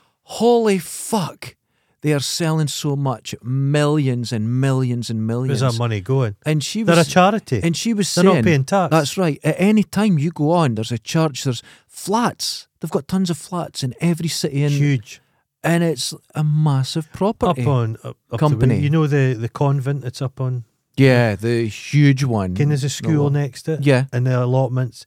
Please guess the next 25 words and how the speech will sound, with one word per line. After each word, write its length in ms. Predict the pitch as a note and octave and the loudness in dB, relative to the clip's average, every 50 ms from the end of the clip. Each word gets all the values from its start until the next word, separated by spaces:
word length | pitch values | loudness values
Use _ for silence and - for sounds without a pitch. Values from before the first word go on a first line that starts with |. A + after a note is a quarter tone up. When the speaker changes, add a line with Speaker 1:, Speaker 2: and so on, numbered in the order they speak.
| _ | _
Speaker 1:
Yeah. 160 | - B2+ A#2 A2+ | -6 -4 2 2
Speaker 2:
That's 240 | D#3+ D#3 C3 - | 2 2 2 0
all, 220 | - C#3 B2 G#2+ A2 - | -2 -2 -2 -2 -4 -8
they 220 | A#2+ B2 D3 D3 | -2 0 2 4
own 220 | C#3 C3+ D3+ D#3 | 4 4 4 2
all 160 | D#3 C3+ A#2 G2+ | 0 0 0 -2
that. 180 | G#2+ G#2 G#2 | -2 0 2
Speaker 1:
They 60 | D3 | 4
Speaker 2:
That's 100 | D3+ D3 | 6 6
Speaker 1:
own 100 | D3+ F3 F#3 | 6 6 6
it 20 | |
Speaker 2:
all 60 | E3 | 6
being 140 | D3 C#3+ C3+ A#2+ | 6 6 4 4
Speaker 1:
all. 40 | |
Speaker 2:
sold. 380 | A2 - - C#3 C3+ B2 G#2+ _ | 2 0 -2 0 0 0 -2 _
Speaker 1:
That's 260 | - C#3 B2+ C#3+ C3+ B2+ | -2 0 2 2 0 2
Speaker 2:
Property. 280 | - C#3 C#3 C#3+ C3+ A2 | 2 2 2 2 0 -2
Speaker 1:
right. 80 | G2 F#2 | -4 -8
The 140 | A#2+ A#2+ | -6 -6
school's 380 | A#2+ - - - D3+ D3 D3 C3+ | -4 -4 0 0 0 0 0 -2
going 260 | - - D3 C3+ B2+ | 0 2 2 2 2
and 100 | B2 A2+ A#2+ | 2 0 0
everything. 340 | B2 B2+ C#3 C#3 C3+ A#2+ A#2 | -2 0 -2 -2 -2 0 2
Speaker 2:
Yeah. 180 | A#2 A#2+ B2+ | 2 2 4
Speaker 1:
Yeah. 260 | B2 A#2 B2 B2 C3 | 4 4 4 4 4